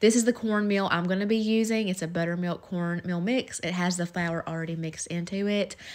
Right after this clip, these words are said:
I measured out two cups. I'm adding in two eggs.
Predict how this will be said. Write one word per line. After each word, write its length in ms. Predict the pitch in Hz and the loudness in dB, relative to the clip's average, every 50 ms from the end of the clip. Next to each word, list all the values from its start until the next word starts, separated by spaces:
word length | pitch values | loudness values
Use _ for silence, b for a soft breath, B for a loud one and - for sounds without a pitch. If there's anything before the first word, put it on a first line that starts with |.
| B B B B | B B B B
I 60 | 185 | 4
measured 280 | 196 196 196 214 202 185 | 6 6 6 6 6 6
out 180 | 180 175 - | 6 6 6
two 220 | - - 269 285 262 | 4 4 4 4 4
cups. 640 | 254 240 208 196 190 202 220 214 - - - - - - - | 4 4 4 6 6 6 6 4 4 2 0 0 0 -2 -4
I'm 160 | - 175 175 - | -4 -2 0 0
adding 300 | 175 175 170 175 170 165 | 0 0 0 0 0 0
in 200 | 165 160 160 165 | 0 -2 -2 -4
two 300 | - - 202 226 240 - | -2 2 2 4 4 4
eggs. 640 | 190 180 165 165 165 180 208 240 262 240 240 - - | 2 2 2 2 4 4 4 2 2 2 0 -4 -4